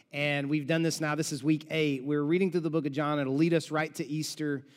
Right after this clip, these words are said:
uh, weekend, where we'll celebrate together, which is coming up here pretty soon. But we're reading these stories, these miracles, and these teachings of Jesus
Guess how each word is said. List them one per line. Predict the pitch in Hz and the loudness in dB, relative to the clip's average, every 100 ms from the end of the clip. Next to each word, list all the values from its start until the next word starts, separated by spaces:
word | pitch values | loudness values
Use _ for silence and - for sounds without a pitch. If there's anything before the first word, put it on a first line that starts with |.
| _ _ | _ _
uh, | 135 123 | -8 -6
weekend, | 123 151 151 170 165 175 170 - | 0 0 2 2 2 0 -2 -8
where | 139 131 | -8 -6
we'll | 135 | -6
celebrate | - 151 147 139 147 139 | -2 -2 -2 0 -2 -2
together, | 143 127 139 139 | -6 -4 -2 -2
which | 131 123 | -4 -6
is | 120 | -12
coming | - 135 131 | -8 -6 -4
up | 131 - - - - | -6 -10 -20 -20 -18
here | - 151 | -4 -4
pretty | 151 139 | -2 -6
soon. | 127 - 156 151 | -4 -2 0 0
But | 139 135 | -2 2
we're | 165 | 6
reading | 175 202 196 | 6 6 6
these | 175 170 | 4 0
stories, | - - 190 185 160 143 | -2 2 6 8 6 4
these | 147 131 | 0 -2
miracles, | 160 165 180 175 160 135 | 2 4 2 2 0 0
and | |
these | 147 | -2
teachings | 143 - 214 208 190 151 | -2 -2 -2 0 -2 -2
of | 135 | -4
Jesus | 147 196 180 143 143 - | 0 2 2 2 -2 -2